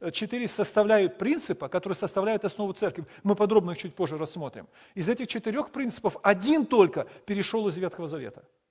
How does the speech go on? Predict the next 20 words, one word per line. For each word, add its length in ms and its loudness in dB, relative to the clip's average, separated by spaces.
Это 180 2
молитва. 400 -2
А 140 10
все 440 4
остальное — 640 4
учение 520 -2
апостолов, 580 -4
хлебопреломление 1200 4
и 240 2
общение — 760 4
это, 140 4
это 200 4
совершенно 440 0
другая 300 6
форма 340 4
общения, 340 -2
это 140 -2
не 100 -2
ветхозаветное 580 -2
общение. 400 -14